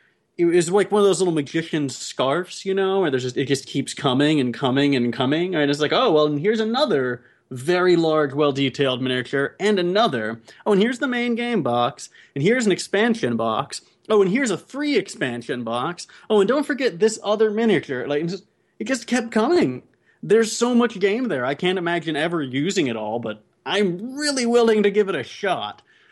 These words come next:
Uh, and it also, I think, it looms large in my mind a bit because I haven't gotten a chance to get it to the table. So, you know, I'm getting a little, a little, you may,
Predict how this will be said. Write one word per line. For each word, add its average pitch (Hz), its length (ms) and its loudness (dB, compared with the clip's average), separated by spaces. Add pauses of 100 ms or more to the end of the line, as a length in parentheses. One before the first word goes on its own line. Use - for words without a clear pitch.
(180)
Uh, - 100 0
and 170 100 -2
it 180 80 0
also, 220 380 2
I 156 60 2
think, 151 160 -6
it 156 180 -4
looms 160 340 0
large 156 280 2
in 147 100 0
my 143 140 0
mind 214 300 2
a 143 40 2
bit 131 240 -2
because 139 240 -8
I 143 60 -2
haven't 139 300 0
gotten 139 280 -2
a 139 60 0
chance 151 300 -4
to 143 80 -10
get 139 120 0
it 135 120 -4
to - 80 -18
the 131 80 -10
table. 143 540 -2 (340)
So, 262 260 -4
you 277 100 4
know, 208 140 4
I'm 214 160 2
getting 247 180 -4
a 262 60 -2
little, 254 380 -2
a - 20 0
little, 254 520 -2 (360)
you 240 140 0
may, 240 160 4